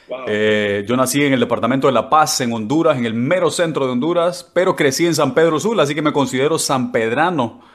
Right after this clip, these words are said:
Speaker 2: Eh, crecí en San Pedro y, bueno, le dimos vuelta, ¿verdad? A Honduras, de Roatán a Choluteca, Cotepeque a La Mosquitia, predicando la palabra con la alabanza y la adoración.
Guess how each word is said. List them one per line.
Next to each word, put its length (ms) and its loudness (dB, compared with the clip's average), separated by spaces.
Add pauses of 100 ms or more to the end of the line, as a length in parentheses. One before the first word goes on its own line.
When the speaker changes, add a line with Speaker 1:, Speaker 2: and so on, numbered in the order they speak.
(480)
Speaker 2:
Eh, 380 -2
crecí 240 -4
en 80 2
San 220 -2
Pedro 300 6
y, 40 2
bueno, 180 0
le 100 2
dimos 220 0
vuelta, 380 2
¿verdad? 160 2
A 60 2
Honduras, 680 0
de 180 -6
Roatán 520 -4
a 80 -4
Choluteca, 520 -4
Cotepeque 560 -6
a 60 -2
La 80 -2
Mosquitia, 560 -6
predicando 500 -4
la 140 -2
palabra 560 -2
con 160 -10
la 60 -8
alabanza 320 -6
y 40 -10
la 60 -6
adoración. 600 -4